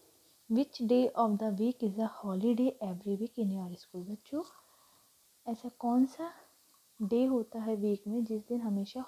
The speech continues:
हॉलीडे होता है आपके स्कूल्स में? That one is Sunday।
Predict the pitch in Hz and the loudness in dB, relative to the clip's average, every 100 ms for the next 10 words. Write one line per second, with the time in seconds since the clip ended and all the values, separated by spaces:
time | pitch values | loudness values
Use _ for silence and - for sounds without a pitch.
0 | - 185 185 190 240 247 226 226 208 - | -10 -6 -4 -2 0 -2 -4 -10 -12 -10
1 | 214 - - 202 208 247 370 _ _ _ | -10 -10 -8 -8 -4 -4 -4 _ _ _
2 | - - - - - 185 175 - 190 190 | -20 -16 -16 -18 -12 -10 -10 -10 -6 -2
3 | 339 - - - 175 175 170 170 180 214 | -2 -4 -10 -12 -8 -8 -8 -2 4 4